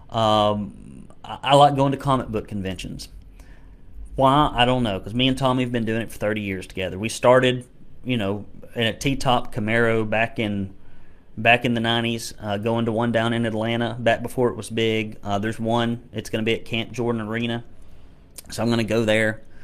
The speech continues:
uh, with Tommy, my best friend. It's coming in about five o'clock. It's gonna pick me up here at the office.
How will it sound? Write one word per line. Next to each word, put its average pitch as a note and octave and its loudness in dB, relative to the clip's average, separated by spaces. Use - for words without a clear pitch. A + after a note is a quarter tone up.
uh, G#2+ 4
with A2+ -4
Tommy, A#2+ 2
my A2+ -2
best A2 2
friend. G#2+ -4
It's - -18
coming A#2+ 2
in A2+ 0
about A2+ 0
five A2+ 0
o'clock. A2 0
It's - -16
gonna A2+ -4
pick - -4
me B2+ -2
up - -4
here B2+ 2
at A#2+ -4
the - -6
office. G#2+ -4